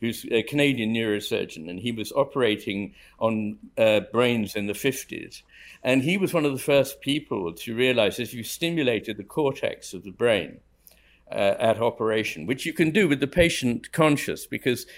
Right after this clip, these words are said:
uh, the brain is not, has no pain sensors at all. You can do anything to the brain and it, you don't, it doesn't hurt.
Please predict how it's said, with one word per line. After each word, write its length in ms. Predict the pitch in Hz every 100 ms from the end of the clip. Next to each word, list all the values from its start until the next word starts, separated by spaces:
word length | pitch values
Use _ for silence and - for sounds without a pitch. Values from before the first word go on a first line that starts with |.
| - - - -
uh, 60 | 135 170
the 100 | 135
brain 360 | 127 165 175 165
is 180 | 127 147
not, 180 | 147 139
has 200 | 143 135
no 180 | 156
pain 360 | 143 160 143 131
sensors 480 | - 117 101 107 110
at 160 | 104
all. 180 | 147 101
You 100 | 98
can 140 | 104 120
do 100 | 131
anything 380 | 135 127 110 104
to 100 | 101
the 100 | 98
brain 340 | 104 101 90
and 140 | 95 95
it, 60 |
you 180 | 107 104
don't, 260 | 104 90 -
it 80 |
doesn't 220 | 104 101 95
hurt. 300 | 107 73